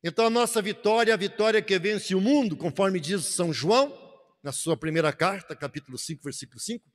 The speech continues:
quatro e cinco, é a nossa fé. Só que pra gente ter fé, eu preciso então fazer, porque quando a gente fala de fé, a gente pode ter fé,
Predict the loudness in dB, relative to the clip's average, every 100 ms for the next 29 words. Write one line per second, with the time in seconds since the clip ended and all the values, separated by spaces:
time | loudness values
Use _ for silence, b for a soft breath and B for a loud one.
0 | _ _ -4 -4 -4 -12 -8 -8 -10 _
1 | _ _ _ _ _ -10 -8 -10 -14 -12
2 | -14 -14 _ _ _ _ _ _ _ B
3 | B B -6 -4 -2 -2 2 2 0 -4
4 | -6 -2 -2 -2 -2 0 0 -6 -20 -20
5 | _ _ _ _ 0 0 0 -6 -6 -4
6 | -4 -6 -6 -6 -6 -10 -2 -2 0 -2
7 | -2 -4 -4 -12 _ b b 0 4 4
8 | 4 0 0 -2 -2 -2 -6 -2 0 -2
9 | -6 -10 -4 -2 -2 -2 -4 -4 -2 -2
10 | -4 _